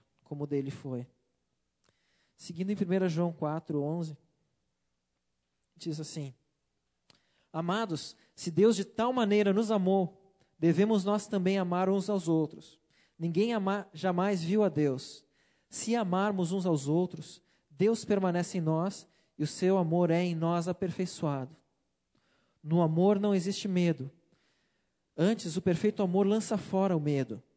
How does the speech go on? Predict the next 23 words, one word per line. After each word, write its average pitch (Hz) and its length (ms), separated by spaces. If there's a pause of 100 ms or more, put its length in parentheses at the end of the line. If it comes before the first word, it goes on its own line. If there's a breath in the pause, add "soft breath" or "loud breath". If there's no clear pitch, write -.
(140)
Ora, 147 280
o 127 60
medo 175 260
produz 180 500
tormento. 175 720 (760)
Logo, 151 280
aquele 180 240
que 180 140
teme 180 340
não 185 380
é 190 80
aperfeiçoado 156 840
no 143 80
amor." 131 380 (1800)
No 151 80
dezenove, 147 720 (440 soft breath)
"Nós 165 220
amamos 180 440
porque 175 280
ele 185 140
nos 185 160
amou 180 260
primeiro. 156 540